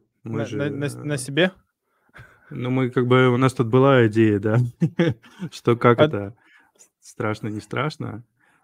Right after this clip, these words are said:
Speaker 1: А,
Speaker 2: Ну,
Speaker 1: у нас же
Speaker 2: смотрите, а,
Speaker 1: нир,
Speaker 2: была
Speaker 1: э, в воскресенье. Да, давай ты.
Speaker 2: Ну, за-, заявки, по-моему, подаются до одиннадцатого.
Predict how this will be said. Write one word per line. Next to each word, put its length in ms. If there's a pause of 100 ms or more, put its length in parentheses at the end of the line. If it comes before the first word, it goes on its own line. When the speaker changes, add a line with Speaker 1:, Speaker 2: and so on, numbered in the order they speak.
(120)
Speaker 1:
А, 320
Speaker 2:
Ну, 60
Speaker 1:
у 40
нас 160
же 120
Speaker 2:
смотрите, 20
а, 40 (120)
Speaker 1:
нир, 100
Speaker 2:
была 180
Speaker 1:
э, 220
в 140
воскресенье. 720 (540)
Да, 200
давай 200
ты. 260
Speaker 2:
Ну, 400
за-, 220
заявки, 400
по-моему, 460
подаются 440
до 280
одиннадцатого. 760